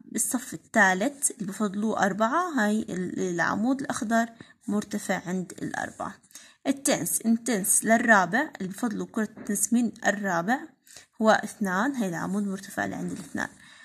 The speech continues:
أما الثالث مرتفع عند الثلاث،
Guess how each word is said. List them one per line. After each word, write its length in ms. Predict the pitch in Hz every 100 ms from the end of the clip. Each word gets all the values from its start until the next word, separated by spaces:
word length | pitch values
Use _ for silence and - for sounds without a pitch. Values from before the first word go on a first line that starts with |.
| - -
أما 220 | 254 202
الثالث 580 | 208 - 214 202 277 262
مرتفع 580 | 226 - 202 - 202 - - 202
عند 480 | 196 214 262 - - - - - - - - - _ _ 302
الثلاث، 580 | - 190 - - -